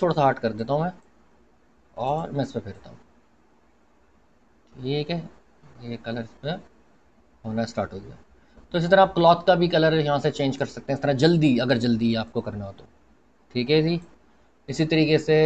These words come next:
अब हमारे पास एक tool है यहाँ पे मिक्सचर brush tool। ये मेरा बहुत काम का tool है।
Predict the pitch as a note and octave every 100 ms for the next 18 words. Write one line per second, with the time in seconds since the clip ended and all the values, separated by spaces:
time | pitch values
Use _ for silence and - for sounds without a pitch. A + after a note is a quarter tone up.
0 | D#3 - D#3+ D3 D3 C#3+ C#3+ C#3 C#3+ -
1 | D3+ C#3 C#3 C#3 C#3 D#3+ C#3+ D3 F#3+ G#3+
2 | - A3+ G3 F3+ - E3 C#3 C#3+ E3+ E3+
3 | C#3+ A2 D3 C3 D#3+ E3 - D3+ D3 D3+
4 | D3 D3